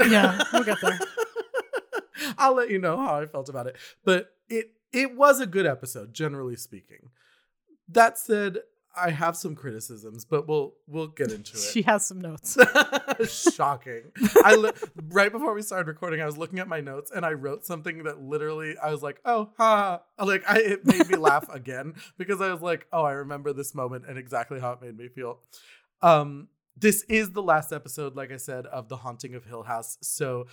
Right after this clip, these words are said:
Speaker 2: starting next week, we will actually be doing something entirely different that we'll mention at the end of this episode. So until then, why don't we get right down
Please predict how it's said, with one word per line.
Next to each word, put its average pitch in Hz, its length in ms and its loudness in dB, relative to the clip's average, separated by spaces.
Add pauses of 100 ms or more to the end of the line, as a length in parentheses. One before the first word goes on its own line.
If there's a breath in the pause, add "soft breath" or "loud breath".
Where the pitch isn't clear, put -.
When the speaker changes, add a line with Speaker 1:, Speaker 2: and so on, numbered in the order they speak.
(140 soft breath)
Speaker 2:
starting 185 440 -2
next 170 320 -12
week, 175 400 -6
we 165 140 -6
will 160 160 -4
actually 135 400 -6
be 135 160 -12
doing 131 300 -12
something 123 360 -14
entirely 120 440 -12
different 113 380 -20
that 104 120 -18
we'll 110 140 -18
mention 117 480 -20
at 110 100 -20
the - 180 -20
end 110 180 -18
of 131 100 -20
this 131 200 -18
episode. 101 540 -16 (240 loud breath)
So 151 320 -2
until 196 480 -2
then, 165 320 -2 (100)
why 147 280 2
don't 165 240 -6
we 120 320 -8 (160)
get 135 240 -10 (160)
right 117 400 -10 (160)
down 101 420 -12